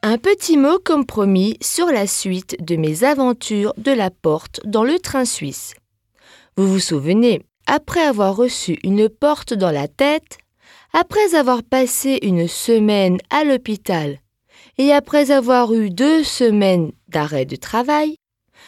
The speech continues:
j'ai donc écrit à la Société des chemins de fer suisse pour leur raconter ma mésaventure. Oui, bien sûr, j'ai reçu une réponse. D'accord, ils se sont excusés.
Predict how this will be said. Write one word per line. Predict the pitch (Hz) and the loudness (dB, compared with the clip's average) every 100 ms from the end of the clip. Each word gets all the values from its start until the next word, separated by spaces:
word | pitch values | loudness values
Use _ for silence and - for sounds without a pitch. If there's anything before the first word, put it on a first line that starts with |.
| _ _ | _ _
j'ai | 247 359 349 | 0 2 4
donc | 277 226 | 2 2
écrit | 208 190 - 277 302 | -2 -4 -2 -2 0
à | - 151 | -2 -2
la | 151 | -2
Société | 175 - 349 - 233 - 156 143 | -4 -2 -2 -2 -4 -2 -6 -6
des | 143 | -8
chemins | 147 - 349 359 330 | -6 -2 0 0 0
de | 220 214 | -2 -4
fer | - 170 175 | -2 -2 -2
suisse | - 165 185 - - _ _ _ _ _ | -6 -6 -4 -8 -14 _ _ _ _ _
pour | - 427 | 2 4
leur | 381 302 | 6 4
raconter | 247 220 226 214 247 254 - - | 2 0 0 0 0 0 -2 -2
ma | 175 156 | 0 2
mésaventure. | 196 269 320 254 240 226 - 127 - _ _ _ _ _ _ _ _ _ _ _ | 2 2 0 2 -2 -2 -8 -10 -12 _ _ _ _ _ _ _ _ _ _ _
Oui, | 170 190 202 180 | 0 2 2 0
bien | 143 143 | 0 -2
sûr, | - 302 320 294 175 - 190 | -2 2 2 2 0 -6 -2
j'ai | 190 | 0
reçu | 185 175 - 214 | 2 2 0 -2
une | 170 147 | -2 -2
réponse. | 160 185 269 269 233 - - _ _ _ _ _ 302 | -2 -2 0 0 -2 -8 -16 _ _ _ _ _ -2
D'accord, | 370 370 202 165 160 _ _ _ _ - | -2 2 0 0 -2 _ _ _ _ 0
ils | 302 | 0
se | 285 330 | 2 2
sont | 302 392 | 2 0
excusés. | 381 370 - - 294 214 160 | 2 0 -2 -2 0 0 -2